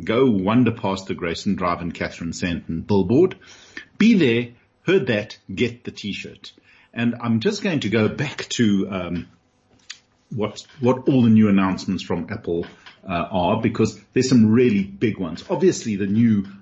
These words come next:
I O S version of I O S, which will ro-, which has rolled out in preview format. I'm trying it. It's very cool. It's certainly caught up and borrowed some of the key features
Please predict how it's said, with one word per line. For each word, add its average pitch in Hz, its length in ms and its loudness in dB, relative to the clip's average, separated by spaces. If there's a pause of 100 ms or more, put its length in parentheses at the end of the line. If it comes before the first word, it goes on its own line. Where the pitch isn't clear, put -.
(120)
I 117 160 0
O 101 100 4
S - 120 -4
version 98 400 0
of 82 140 -6
I 101 180 -4
O 92 120 -2
S, 98 260 -2
which - 220 -8
will 85 220 -4
ro-, 82 320 -4
which 123 260 2
has 143 220 0
rolled 90 260 -2
out 85 200 -6
in 82 120 -10
preview 101 420 -4
format. 110 440 -2
I'm 82 140 -8
trying 101 340 0
it. 147 100 -6
It's - 140 -4
very 143 420 -10
cool. 139 380 2 (320)
It's - 360 -2 (220)
certainly - 400 2
caught 113 300 -2
up 110 240 -2
and 104 220 -4
borrowed 107 420 0
some 104 240 0
of 98 140 -2
the 95 60 -2
key 139 500 -4
features 101 680 -2